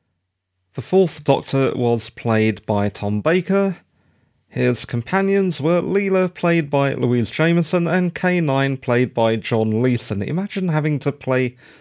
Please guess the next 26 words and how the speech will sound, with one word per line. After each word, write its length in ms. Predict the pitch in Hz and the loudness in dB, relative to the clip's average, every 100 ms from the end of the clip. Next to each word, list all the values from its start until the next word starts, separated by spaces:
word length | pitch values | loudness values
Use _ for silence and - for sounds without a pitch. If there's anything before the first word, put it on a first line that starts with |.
| _ _ | _ _
a 100 | - | -2
robot 520 | 117 120 110 107 - | 2 2 2 -2 -2
dog 260 | - 107 95 | -2 -2 -2
for 380 | - 110 104 - | -6 -2 -2 -2
years. 800 | 117 98 107 104 98 95 92 - - - - _ - | -8 -2 0 2 0 -2 -6 -10 -16 -20 -20 _ 0
The 80 | |
director 640 | 131 160 165 185 - - 175 | 2 2 0 -2 -4 -2 -2
of 340 | 165 156 139 | 0 -4 -6
the 60 | 127 | -6
Sunmakers 880 | - 143 139 139 131 143 139 127 | -2 0 2 0 0 0 0 -2
was 320 | 113 120 117 - | -2 0 0 -6
Pennant 580 | - 151 147 123 - - | -8 0 2 0 -4 -10
Roberts. 800 | 123 156 196 233 233 - - - - _ - - _ _ _ - | -2 0 2 2 0 -8 -10 -10 -16 _ -20 -20 _ _ _ 0
A 200 | 117 113 | 0 2
bit 260 | 127 123 | 0 -2
about 460 | 107 117 113 - - | 0 2 2 0 -8
Pennant 400 | - 117 110 - | -4 -2 0 0
Roberts 480 | 123 123 139 113 - | -2 0 -2 -4 -2
now. 400 | 135 147 156 170 _ - _ _ | 2 2 2 -2 _ -20 _ _
John 400 | - 170 165 151 | 0 2 2 0
Pennant 580 | - 131 127 110 - - | -2 0 0 0 -6 0
Roberts, 800 | 165 170 185 - - - - - _ _ _ _ _ | 2 4 0 -2 -10 -14 -14 -20 _ _ _ _ _
born 340 | 151 147 139 - | 2 2 2 -2
nineteen 440 | 127 127 120 127 | 0 2 0 -2
forty, 460 | 113 170 165 170 160 | -2 -2 0 2 0
died 460 | 156 135 127 123 | -2 -2 2 0